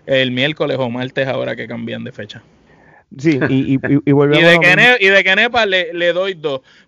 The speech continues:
Speaker 1: porque siento que la lucha tuvo baches, tuvo altas y bajas. Hubieron momentos en que cuando Dexter Lumis estaba con Cameron Grimes, nos vendieron la peliculita porque tienen química estos dos luchadores y lo habíamos visto en el pasado,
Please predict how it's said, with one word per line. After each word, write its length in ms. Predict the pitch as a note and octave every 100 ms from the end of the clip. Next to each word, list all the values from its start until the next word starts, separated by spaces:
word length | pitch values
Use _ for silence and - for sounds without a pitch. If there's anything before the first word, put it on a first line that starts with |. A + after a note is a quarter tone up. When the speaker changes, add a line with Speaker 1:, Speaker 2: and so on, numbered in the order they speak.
| -
Speaker 1:
porque 340 | D3+ D3 D3
siento 420 | D3 D3+ D3 F#3+
que 120 | F#3+
la 120 | F#3+ F3+
lucha 320 | F#3+ F#3+ F3
tuvo 340 | D#3 D#3+ E3
baches, 460 | D3+ D#3 D3 C3+ C3+
tuvo 260 | D3+ F3+
altas 320 | D#3+ C#3+ E3 D#3+
y 80 |
bajas. 340 | D#3 C3 B2+ A#2 - - -
Hubieron 400 | D3 D3+ D3+ E3+
momentos 600 | F#3 F#3 G3 G3 G3 F3
en 140 | E3
que 200 | D#3+ D3+
cuando 280 | C#3+ C#3 C#3
Dexter 340 | C#3 - -
Lumis 460 | B2+ C#3+ E3 F3+ E3
estaba 340 | F3+ - F3
con 140 | F3 F3
Cameron 400 | F3+ F3 F3 F3
Grimes, 260 | G3 G#3
nos 180 | F3+ D3+
vendieron 440 | C#3 C3+ C3 C#3 E3
la 120 | E3
peliculita 600 | E3 D#3+ - E3+ G#3+ G3
porque 220 | D#3+ C#3
tienen 260 | C3+ C#3 D#3
química 380 | E3+ F3 E3+
estos 260 | D#3 - F3
dos 100 | D#3
luchadores 540 | D#3 D#3 E3 F3 F3+
y 60 | D#3+
lo 100 | C#3
habíamos 380 | C3 C3 C#3 C#3
visto 240 | D3+ -
en 60 | D#3+
el 100 | D#3
pasado, 500 | E3 D#3 G3 E3+